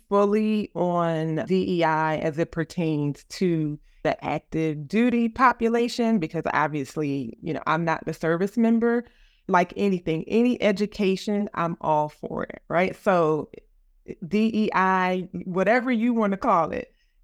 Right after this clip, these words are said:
if, if you're teaching people <laughs> something and it's based on fact, then I'm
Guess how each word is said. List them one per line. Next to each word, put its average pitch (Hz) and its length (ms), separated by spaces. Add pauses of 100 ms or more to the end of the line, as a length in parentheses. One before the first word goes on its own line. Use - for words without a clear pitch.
(120)
if, 180 340
if 180 180
you're 269 240
teaching 320 480
people 262 580 (240)
<laughs> - 260
something 226 580 (400)
and 202 180
it's 220 140
based 196 380
on 160 180 (120)
fact, - 480 (320)
then 175 420
I'm 247 220